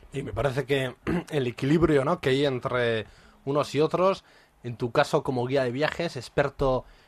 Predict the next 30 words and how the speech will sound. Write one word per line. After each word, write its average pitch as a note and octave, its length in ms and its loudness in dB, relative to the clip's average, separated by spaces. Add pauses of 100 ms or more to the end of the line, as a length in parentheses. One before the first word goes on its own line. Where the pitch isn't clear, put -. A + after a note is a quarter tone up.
(100)
en C3 60 -6
eso, C#3 120 -2
en B2 100 0
recorrer B2+ 560 0
lugares B2+ 880 0
diferentes, C3+ 880 -2
en, C3 80 -6
en B2 80 -2
acercarle E3 480 2
a D#3+ 40 4
la C#3+ 120 2
gente C#3 640 -2 (420)
los B2 260 -2
pobladores C3 500 4
de C#3+ 60 -2
esos C#3 240 -4
lugares, D3 500 4 (540)
y A#2+ 360 0
en A2+ 240 -6
la A2+ 100 -6
otra C#3 260 4
parte, D#3 340 4
estos D3 260 -2
científicos D#3 1000 -2 (560)
buscando C#3+ 540 0
esos D#3+ 260 -2
porqués D3 540 0
finales, D3 720 -2
las B2+ 160 -2
razones D3 640 -4